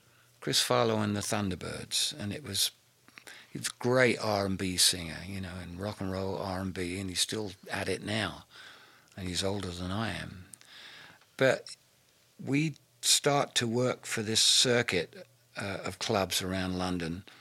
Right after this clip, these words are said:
and, uh, he was managed by this guy named Rick Gunnell, who ran a, a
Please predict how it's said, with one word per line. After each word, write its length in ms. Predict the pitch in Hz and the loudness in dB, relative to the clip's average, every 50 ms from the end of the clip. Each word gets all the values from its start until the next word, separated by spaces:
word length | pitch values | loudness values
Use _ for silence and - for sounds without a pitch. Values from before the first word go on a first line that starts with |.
| - - - - - - - - _ _ _ | -20 -20 -20 -20 -20 -20 -20 -20 _ _ _
and, 360 | - 95 101 101 101 101 92 104 | -2 0 2 2 2 0 0 0
uh, 260 | 98 98 95 95 95 - | 0 0 0 0 0 -2
he 220 | - - 104 110 104 | -2 -2 -2 -2 -2
was 200 | 101 104 95 - 104 | 0 0 0 2 2
managed 440 | 98 101 104 101 101 98 - - | 4 4 4 4 2 2 0 0
by 160 | - 101 98 95 | 0 0 -2 2
this 140 | 92 90 - | 2 2 2
guy 320 | - - 95 92 92 90 92 98 | 2 2 0 0 0 -2 -4 -4
named 340 | 90 92 95 95 90 90 90 | -4 -4 -2 -2 -4 -2 -2
Rick 240 | 101 104 82 - | -2 -4 -4 -2
Gunnell, 440 | 101 107 101 98 87 85 80 82 87 - - - - - - - - - - - - - - - - | 2 2 2 4 2 0 -2 -4 -6 -12 -16 -20 -20 -20 -20 -20 -20 -20 -20 -20 -14 -12 -12 -10 -8
who 180 | - - 107 95 | -8 -6 -4 -2
ran 300 | 92 101 101 98 95 95 | 2 2 2 4 2 2
a, 200 | 95 92 87 - - - 87 | 0 -2 -4 -6 -8 -6 -4
a 400 | 92 90 87 90 90 82 - | -4 -2 -2 -4 -4 -6 -8